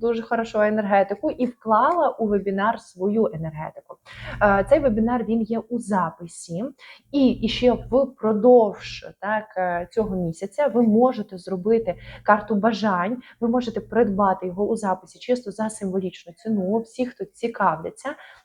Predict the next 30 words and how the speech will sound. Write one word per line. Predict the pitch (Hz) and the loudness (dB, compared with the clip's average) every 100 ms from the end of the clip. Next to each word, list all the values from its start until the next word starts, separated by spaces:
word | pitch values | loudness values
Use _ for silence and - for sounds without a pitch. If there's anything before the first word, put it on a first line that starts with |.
| - | -2
весь, | 214 190 247 247 - | 0 4 4 4 -2
е, | - 190 | -2 0
всі | 185 233 | 0 -2
реквізити, | 220 214 208 190 175 240 254 | -2 -2 -2 -2 -2 -2 -2
весь | 226 - | -2 2
опис | 294 339 262 | 0 2 -2
буде | 196 247 247 208 - | 0 -2 0 -2 -4
в, | 180 233 285 | 0 2 2
так, | 220 226 226 | 2 -2 -2
в | - | -2
описі | 240 240 202 196 | -2 -2 -8 -8
до | 180 226 | 0 2
цього | 220 202 180 175 | 2 -4 -6 -6
відео. | 160 160 220 392 - _ _ _ _ _ - - | -10 -8 -6 -6 -8 _ _ _ _ _ -20 -4
І, | 226 247 240 - - - 220 | 4 4 4 -6 -16 2 4
е, | 208 208 202 202 | 4 4 0 -2
ці | - 269 208 | -4 -2 2
енергії, | 220 294 415 269 214 | 4 4 2 0 -2
так, | 214 247 302 | 0 0 0
е, | - 208 196 190 190 | 2 4 4 2 0
у | 220 | 0
нас | 233 247 | 0 0
було | 208 226 | 2 2
новолуння | 208 226 208 208 254 381 285 | 2 2 2 2 2 2 0
у | 208 | -4
поєднанні | - 208 196 247 262 214 | -2 0 2 0 2 0
з | 190 | 0
Юпітером, | 196 202 - 214 208 175 170 - | -2 -2 -4 -4 0 0 0 -4
а | 180 | -4
Юпітер | 170 - 269 440 - | -4 -2 2 2 2